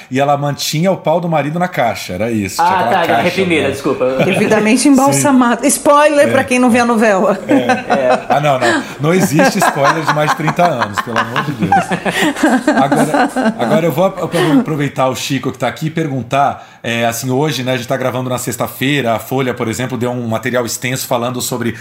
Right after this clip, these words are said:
Speaker 1: a crise da T V aberta, engolida pelos streamings, né, todo esse papo que a gente tem falado nos últimos anos. Queria perguntar pro Chico como é que isso tá nos Estados Unidos, como é que a T V aberta americana tá se virando nesses novos tempos?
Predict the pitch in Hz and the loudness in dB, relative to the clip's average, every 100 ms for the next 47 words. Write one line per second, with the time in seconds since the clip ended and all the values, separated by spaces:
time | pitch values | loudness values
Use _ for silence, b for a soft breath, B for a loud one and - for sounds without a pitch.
0 | B - 135 165 196 175 165 156 160 135 | B -6 -6 -4 -4 -2 -2 -2 -4 -2
1 | 151 160 139 123 123 135 123 147 147 131 | -2 -2 -4 -6 -4 -2 0 0 0 -2
2 | 135 117 113 - 123 147 143 117 113 113 | -4 -6 -8 -4 -2 0 -2 -2 -4 -4
3 | 120 139 147 - 135 131 139 123 131 127 | -4 -4 -4 -4 -4 -4 -4 -6 -6 -4
4 | 131 127 127 123 - 143 120 107 98 B | -4 -4 -6 -8 -8 -6 -4 -4 -6 B
5 | B B - 143 185 175 170 170 156 135 | B B -4 -2 0 -2 -2 -2 -4 -4
6 | 170 170 175 B B 160 156 185 190 175 | -4 -2 -4 B B -2 0 0 -2 -4
7 | 175 175 160 180 165 170 139 - 127 143 | -4 -4 -2 -4 -2 -2 -2 -4 -4 -4
8 | 156 165 156 143 135 151 151 143 127 143 | -4 -4 -2 -2 -2 -2 -4 -4 -4 -4
9 | 143 - 143 - 135 135 127 135 139 - | -4 -2 -4 -4 -4 -2 -2 -4 -6 -6
10 | 127 131 - 131 113 101 - - | -8 -8 -8 -6 -6 -8 -10 -12